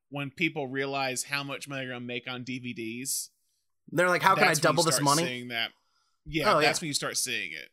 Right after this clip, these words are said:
Speaker 2: But the D V D is what really, 'cause this movie, you know, it, it opens to a f-, uh, fifty-three point nine million dollar domestic box office. Like, that's what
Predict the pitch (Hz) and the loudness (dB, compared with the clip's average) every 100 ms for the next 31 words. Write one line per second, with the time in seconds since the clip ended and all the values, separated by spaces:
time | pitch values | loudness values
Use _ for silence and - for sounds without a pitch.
0 | _ - 180 202 254 254 240 247 202 214 | _ -4 0 2 2 2 4 4 4 4
1 | 185 208 196 185 165 175 196 202 202 226 | 6 6 4 2 -2 2 2 2 2 2
2 | 202 175 156 151 _ _ - 180 180 170 | 2 2 2 -2 _ _ -2 2 4 2
3 | - - 196 _ _ _ 170 185 196 208 | -2 -2 -2 _ _ _ 4 6 6 6
4 | 208 196 - 208 185 170 165 - _ - | 6 2 2 4 4 4 2 -2 _ -4
5 | 143 139 135 131 131 190 180 190 - 160 | 2 4 4 0 -2 -2 -2 -2 -2 0
6 | 165 165 165 165 - 165 143 151 156 151 | 0 0 -2 -6 -4 0 4 4 4 2
7 | 151 151 143 147 143 139 147 131 143 - | 2 2 2 4 4 2 0 2 2 2
8 | 123 131 123 - 120 120 127 151 151 147 | 0 2 2 2 -2 0 0 2 0 2
9 | 147 147 - | 4 2 0